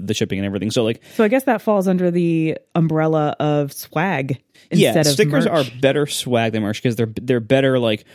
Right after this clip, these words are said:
Speaker 1: brought to events and given away en masse or, or thrown into the box when you order something else. <laughs> You know, like, that
Speaker 2: Mm-hmm.
Speaker 1: kind of thing. Like, Cotton Bureau does that.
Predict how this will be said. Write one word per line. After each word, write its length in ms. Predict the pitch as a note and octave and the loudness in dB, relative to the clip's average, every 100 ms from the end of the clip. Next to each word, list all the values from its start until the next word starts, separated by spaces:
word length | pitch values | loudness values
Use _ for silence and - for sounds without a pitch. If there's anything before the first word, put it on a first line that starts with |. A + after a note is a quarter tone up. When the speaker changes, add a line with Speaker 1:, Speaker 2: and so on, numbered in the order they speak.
| - - | -20 -12
Speaker 1:
brought 560 | A2+ B2+ C#3 E3 _ - | -2 2 2 0 _ -4
to 200 | E3 C#3+ | 0 0
events 380 | A#2+ A#2 A#2+ - | 0 0 -2 -2
and 200 | A#2 G#2+ | -6 0
given 240 | C3 B2+ | 0 0
away 300 | A#2+ A2 A2 | 0 0 -2
en 140 | G2+ | -4
masse 360 | F#2 D2+ - - | -6 -6 -6 -6
or, 280 | - G#2+ G#2 | -2 -2 -2
or 220 | G#2 F#2+ G#2 | -4 -4 -6
thrown 460 | - C#3+ D3+ D#3 | -4 0 2 2
into 280 | C#3+ C#3+ C#3 | 2 0 0
the 100 | A#2+ | -2
box 520 | G#2 A2 G#2 - - - - | 0 0 0 -4 -8 -10 -6
when 140 | B2 A#2 | -2 0
you 100 | A#2 | 0
order 240 | A#2+ G#2+ | 0 -2
something 280 | G#2 A2 G2+ | -4 -6 -6
else. 340 | E2 - - - - | -6 -8 -10 -14 -6
<laughs> 180 | C#3+ - | -4 2
You 240 | E3 G3 D3 | 2 2 2
know, 80 | F#3 | 2
like, 140 | F#3 | 4
that 140 | E3 B2 | 4 2
Speaker 2:
Mm-hmm. 40 | |
Speaker 1:
kind 140 | C#3 G2+ | 0 -2
of 60 | |
thing. 120 | G#2 F2+ | -4 -6
Like, 100 | A#2 | -2
Cotton 160 | F3+ | 0
Bureau 160 | A#2+ G2+ | 0 -4
does 160 | - - | -6 -8
that. 220 | - | -8